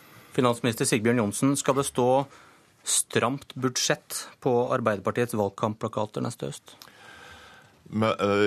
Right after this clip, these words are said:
Speaker 2: jeg, jeg tror ikke det blir et, eh, slagord på, eh, på, eh, valgplakater, men, eh, eh, arbeid for alle, eh, slike ting er jo
Speaker 1: Det henger
Speaker 2: viktig.
Speaker 1: sammen.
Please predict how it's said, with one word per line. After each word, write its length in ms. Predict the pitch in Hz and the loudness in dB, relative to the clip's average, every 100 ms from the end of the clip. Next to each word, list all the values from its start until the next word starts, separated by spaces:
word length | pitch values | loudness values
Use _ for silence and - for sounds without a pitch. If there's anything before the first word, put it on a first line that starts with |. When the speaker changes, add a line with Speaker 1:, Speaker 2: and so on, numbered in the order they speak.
| 101 | 4
Speaker 2:
jeg, 100 | 101 | 2
jeg 100 | 110 | 0
tror 160 | - 92 | 0 0
ikke 160 | 120 | 2
det 80 | 127 113 | 2 2
blir 240 | 92 90 | 2 2
et, 160 | 95 - | 0 0
eh, 240 | 95 92 | 0 0
slagord 560 | 90 107 90 85 90 90 - | 0 0 0 0 -4 -4 -2
på, 120 | 92 92 | -2 0
eh, 320 | 90 90 87 87 - - | -2 -2 -6 -10 -12 -4
på, 120 | 92 90 | 0 0
eh, 260 | 90 90 87 | 0 -2 -2
valgplakater, 800 | 85 82 80 95 98 104 107 147 | -2 -4 -2 -2 -2 -4 -2 -2
men, 180 | 120 104 107 | -2 0 0
eh, 180 | 101 98 - - - - - - - | -2 -4 -12 -20 -20 -20 -20 -12 -4
eh, 400 | 101 98 92 - | -2 0 0 0
arbeid 300 | 104 87 90 | 0 0 -4
for 180 | - 98 | 0 2
alle, 280 | 92 85 123 - | 2 -2 -8 -8
eh, 840 | 113 107 104 101 98 98 95 98 98 | -6 -4 -2 -2 -4 -4 -4 -4 -4
slike 300 | - 95 90 | -2 -2 -2
ting 180 | 113 120 | -4 -2
er 140 | 104 | 0
jo 40 | 104 | 0
Speaker 1:
Det 120 | 110 | 0
henger 180 | 107 107 | 0 0
Speaker 2:
viktig. 80 | |
Speaker 1:
sammen. 220 | 123 101 | 0 -2